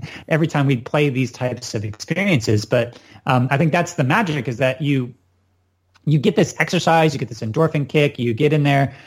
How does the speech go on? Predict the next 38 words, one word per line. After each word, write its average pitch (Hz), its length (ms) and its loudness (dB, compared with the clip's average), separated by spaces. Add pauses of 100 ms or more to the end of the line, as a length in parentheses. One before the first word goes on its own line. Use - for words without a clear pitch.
(120)
you're 143 100 -2
able 139 180 2
to 123 80 0
see, 180 380 0
like, 143 180 0
this 127 160 -2
gain 156 200 0
progression 151 440 0
curve, 151 320 2
which 131 200 -2
is, 117 160 0
like, 117 200 2
you're 123 120 -4
able 123 220 2
to 117 100 2
do 120 180 2
more 113 240 2
and 131 80 2
more 123 220 2
unconscious 123 500 0
processes. 110 880 0 (380)
Um, 127 400 0
and 156 300 0
the 156 100 2
thing 233 160 2
that 240 120 2
reminds 160 300 2
me 139 160 2
of 120 220 0
is 120 440 -2
the 123 300 0
David 147 340 0
Eagleman, 104 460 -2
who 120 120 -2
has 127 180 2
the 120 80 0
Neosensory 131 680 0
Vest. 92 440 -6